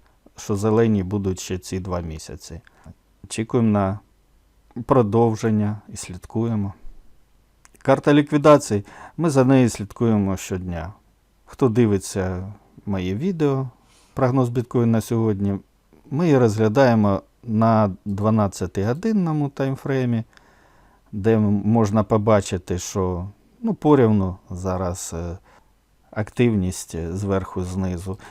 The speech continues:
І так само трьохденний чи тижневий, дивимось більш, е, глобально, де ми зараз знаходимось. Ну, я б так сказав, що оцю ліквідність, е, ще зберуть,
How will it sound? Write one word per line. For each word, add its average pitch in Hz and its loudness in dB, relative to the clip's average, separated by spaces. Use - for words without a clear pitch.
І 240 -4
так 156 -2
само 123 6
трьохденний 156 4
чи - -4
тижневий, 139 2
дивимось 98 0
більш, 95 -6
е, 92 -8
глобально, 107 4
де 117 4
ми 104 2
зараз 104 0
знаходимось. 87 -10
Ну, 202 0
я 113 2
б - -6
так 98 -4
сказав, 95 -4
що 98 -4
оцю 104 -4
ліквідність, 92 -6
е, 87 -6
ще 104 -4
зберуть, 143 -2